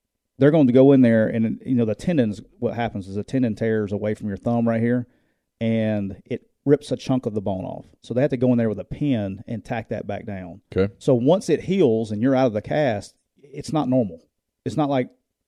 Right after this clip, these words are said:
Speaker 1: I mean, it takes a long time, and it's on his throwing hand.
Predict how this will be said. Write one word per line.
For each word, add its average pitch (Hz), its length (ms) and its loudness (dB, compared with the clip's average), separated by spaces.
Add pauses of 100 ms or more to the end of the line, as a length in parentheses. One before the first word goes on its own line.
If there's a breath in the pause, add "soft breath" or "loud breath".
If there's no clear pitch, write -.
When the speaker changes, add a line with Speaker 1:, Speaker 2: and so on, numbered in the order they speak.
Speaker 1:
I - 40 -8
mean, 117 160 0
it 160 100 -4
takes - 360 -2
a 113 60 -10
long 110 540 0
time, 110 460 -6 (260)
and 269 80 -4
it's - 120 -2
on 196 100 2
his 117 140 0
throwing 139 340 -2
hand. 92 340 -14